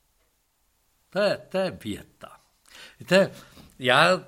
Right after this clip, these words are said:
třeba osobně se touhle větou rád modlím. Neříkám: „Bohu dítě,“ <laughs> ale říkám:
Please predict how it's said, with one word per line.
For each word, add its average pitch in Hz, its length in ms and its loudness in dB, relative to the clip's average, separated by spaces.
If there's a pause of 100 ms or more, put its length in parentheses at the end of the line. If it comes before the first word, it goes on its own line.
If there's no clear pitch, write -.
(140)
třeba 202 360 0
osobně 165 720 -2
se - 520 -6 (800)
touhle 214 420 2
větou 139 840 -6 (320)
rád 131 420 -2
modlím. 95 800 -14 (440)
Neříkám: 151 640 0
„Bohu 143 280 -6
dítě,“ 98 480 -10 (180)
<laughs> - 480 -14
ale 131 240 2
říkám: 170 760 -4